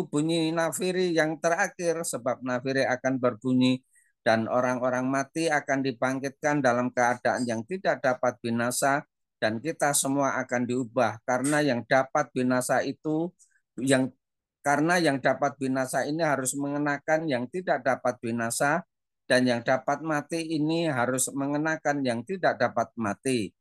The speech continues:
Dan sesudah yang dapat binasa ini mengenakan yang tidak dapat binasa, dan yang dapat mati ini mengenakan yang tidak dapat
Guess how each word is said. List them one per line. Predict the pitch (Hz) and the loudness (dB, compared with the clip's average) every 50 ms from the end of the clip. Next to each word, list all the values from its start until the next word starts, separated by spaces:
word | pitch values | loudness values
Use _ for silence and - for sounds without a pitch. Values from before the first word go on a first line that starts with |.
| _ _ _ _ _ - - | _ _ _ _ _ 2 4
Dan | 123 123 123 | 4 4 4
sesudah | - - - - 190 180 139 - - 147 135 135 143 | 2 2 2 2 2 0 0 4 4 6 6 6 4
yang | 143 139 131 131 | 4 2 2 2
dapat | 123 139 127 - - 135 135 - | 2 0 0 2 2 0 -2 0
binasa | - 131 127 123 127 123 - 135 120 110 | -2 -2 0 0 0 -2 -2 -2 -2 -2
ini | 131 135 143 147 147 | -2 -2 -2 -2 -2
mengenakan | 143 139 139 139 139 139 135 131 127 - 143 143 143 127 | -2 -2 -2 -2 -2 -2 -2 -4 -2 -2 -4 -2 -2 -2
yang | 120 120 | -4 -4
tidak | - 151 139 127 123 113 - | -6 -8 -2 -2 -2 -2 0
dapat | 131 123 - - 120 113 - | -2 -2 0 -2 -4 -4 -4
binasa, | - - 110 110 101 95 92 - - 139 143 156 170 185 - _ _ _ _ _ _ - - | -6 -6 -4 -2 -2 -2 -2 -2 0 0 2 2 0 0 -2 _ _ _ _ _ _ 0 2
dan | 123 123 123 | 2 2 4
yang | 117 113 110 | 0 0 2
dapat | - 139 139 127 160 165 - 190 | 2 0 2 2 0 -2 -2 -2
mati | 185 180 185 180 - 196 208 202 | -2 -2 -2 -2 -4 -6 -4 -2
ini | 180 156 170 175 180 | -2 -2 0 0 0
mengenakan | 175 170 165 160 156 151 151 143 139 - - 147 147 139 | 0 0 0 0 0 0 0 -2 -2 0 -2 0 0 0
yang | 127 120 120 | -2 -2 -4
tidak | 117 - 214 208 175 147 113 110 | -6 -8 -10 -4 -2 -2 -2 0
dapat | 123 117 113 - 113 117 | 0 0 0 0 -4 -4